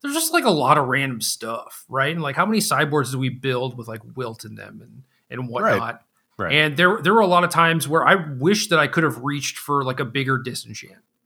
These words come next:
Speaker 1: So I think, I think that Kaya solves a lot of those problems, and certainly in that regard is just at the very least going to make an excellent sideboard card. When we're discussing the plus one,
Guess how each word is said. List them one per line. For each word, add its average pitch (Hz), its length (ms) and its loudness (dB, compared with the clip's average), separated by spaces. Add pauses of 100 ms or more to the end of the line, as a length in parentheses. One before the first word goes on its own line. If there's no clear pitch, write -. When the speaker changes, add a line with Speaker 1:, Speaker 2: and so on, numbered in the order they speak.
(120)
Speaker 1:
So 147 300 0
I 139 120 2
think, 180 400 0
I 147 80 -4
think 214 220 0
that 196 180 4
Kaya 165 320 6
solves 151 320 2
a 156 60 2
lot 135 200 4
of 143 60 0
those 143 160 0
problems, 156 600 0
and 139 440 -2
certainly 226 340 2
in 160 60 0
that 151 160 2
regard 135 280 2
is 131 100 -2
just 143 220 -6
at 139 160 -6
the 156 60 -4
very 160 260 4
least 143 540 -4
going 139 180 -2
to 139 80 -6
make 131 240 -2
an 131 80 -4
excellent 127 420 -6
sideboard 127 440 -4
card. 160 300 2 (720)
When 185 260 6
we're 185 180 8
discussing 220 420 4
the 233 80 8
plus 170 300 4
one, 151 760 0